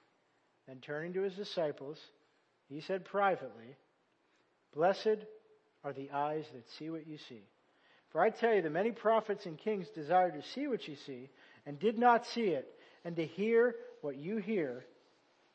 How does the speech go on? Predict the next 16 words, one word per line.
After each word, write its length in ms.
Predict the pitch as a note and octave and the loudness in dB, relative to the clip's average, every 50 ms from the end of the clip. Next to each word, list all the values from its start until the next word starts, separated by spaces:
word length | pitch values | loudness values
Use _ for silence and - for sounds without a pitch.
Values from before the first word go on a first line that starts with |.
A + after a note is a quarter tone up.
| _ _ _ _ _ _ _ - | _ _ _ _ _ _ _ -14
and 140 | C#3+ C3+ | -14 -10
did 220 | C3 F3 G3+ G3 F3 | -6 -6 -6 -4 -2
not 280 | E3+ E3 D#3+ D#3+ D#3+ - - - - _ _ _ _ _ _ | 0 0 0 0 -2 -4 -10 -20 -20 _ _ _ _ _ _
hear 240 | - - D3 C#3 B2+ | -10 -8 -6 -6 -6
it." 200 | A2+ G#2+ - - - - _ _ _ _ - _ _ - _ _ _ _ _ _ _ _ _ _ _ - _ _ - - - _ | -8 -12 -16 -20 -20 -20 _ _ _ _ -20 _ _ -20 _ _ _ _ _ _ _ _ _ _ _ -20 _ _ -20 -20 -20 _
So 160 | - - F#3+ | -8 -4 -4
the 160 | F3 D#3 D#3 D3 | -2 -2 -4 -4
second 440 | - - A#3 C4 B3+ C4+ B3 G3+ - | 0 2 2 2 2 0 -2 -2 2
thing 460 | - A#3+ A#3 G3+ E3 C#3+ C#3+ E3+ F3+ - - - _ _ _ _ _ _ _ _ _ _ _ _ _ _ _ _ _ _ _ _ _ _ _ _ - - - - | 4 4 4 4 4 0 -4 -8 -14 -18 -20 -20 _ _ _ _ _ _ _ _ _ _ _ _ _ _ _ _ _ _ _ _ _ _ _ _ -20 -20 -8 -2
that 180 | E3 E3 E3 | 0 2 4
Luke 260 | E3+ G#3+ B3+ A#3 - - | 4 4 2 2 0 2
tells 340 | A3+ A#3+ B3+ B3 A#3 F#3+ | 4 6 6 6 6 4
us 360 | E3 D#3 C#3 C#3+ D3 - - - - - - - | 2 0 -2 -2 -4 -8 -14 -16 -20 -20 -12 -6
is 160 | - F3 D#3+ E3+ | -4 -4 0 4
that 240 | F#3 F3 E3+ - | 4 4 4 2
proclamation 1080 | - - - A#3+ C4 B3+ B3 - A3+ A3 G#3+ G#3+ G#3 G3+ G3 - - - C3 A#2+ C3 | 0 4 6 6 6 6 4 4 4 6 6 6 6 6 4 2 -4 -8 -10 -12 -14